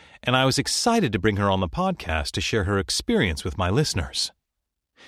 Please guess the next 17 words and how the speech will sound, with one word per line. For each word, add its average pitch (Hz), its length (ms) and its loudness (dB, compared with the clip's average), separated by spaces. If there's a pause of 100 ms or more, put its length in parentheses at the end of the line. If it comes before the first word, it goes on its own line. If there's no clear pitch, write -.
(480)
In 170 140 6
the 170 60 6
first - 360 2
part 113 180 4
of 87 120 2
our 85 100 2
interview, 73 580 -4 (360)
Miley 196 380 4
and 208 80 4
I 120 160 4
talked 110 320 2
about 104 200 2
how 92 140 2
she 110 200 -2
broke 87 320 -2
into 82 200 -2
acting. 104 440 -2